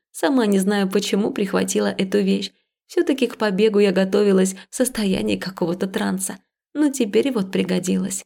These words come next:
«Архонов служитель!» Реакция Киры дала понять, что выгляжу я именно так, как и планировала.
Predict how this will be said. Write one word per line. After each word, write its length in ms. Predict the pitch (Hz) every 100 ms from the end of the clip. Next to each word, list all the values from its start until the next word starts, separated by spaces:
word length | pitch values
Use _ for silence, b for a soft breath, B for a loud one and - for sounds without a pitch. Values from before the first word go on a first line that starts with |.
| _ _ _ _ _ _ _ _ _
«Архонов 680 | 247 233 202 - 226 233 247
служитель!» 800 | - 277 262 349 359 208 190 - _ _ _
Реакция 480 | 320 302 262 - 220
Киры 340 | 196 202 220 220
дала 240 | 190 196
понять, 480 | 190 190 196 214 - B
что 260 | B - 247
выгляжу 440 | 233 233 226 220
я 120 | 226 220
именно 360 | 220 220 208
так, 320 | 202 247 262 - b
как 200 | - 254
и 60 | 247
планировала. 760 | 240 226 254 247 185 202 208